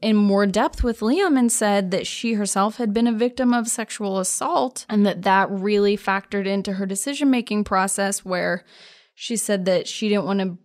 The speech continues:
bring this up while her father was still alive. Her father has since passed away, and she's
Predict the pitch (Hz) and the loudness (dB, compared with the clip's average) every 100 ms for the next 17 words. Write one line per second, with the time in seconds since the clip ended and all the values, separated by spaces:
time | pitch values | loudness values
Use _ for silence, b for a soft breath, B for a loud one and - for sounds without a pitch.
0 | _ 196 190 196 185 - 196 196 - 190 | _ -2 0 0 -2 -2 -2 -4 -4 -2
1 | 180 175 180 175 - 214 247 277 277 269 | -2 -2 -8 -8 -4 -4 0 0 0 -2
2 | - 233 226 226 214 208 214 214 208 196 | -2 0 2 2 0 0 0 0 -2 -6
3 | B B B B 190 - 190 185 190 190 | B B B B -8 0 2 2 2 -2
4 | 202 196 185 180 - 185 190 196 202 196 | -6 -6 -4 -4 -4 -2 0 2 0 -2
5 | - 185 180 | -4 -4 -4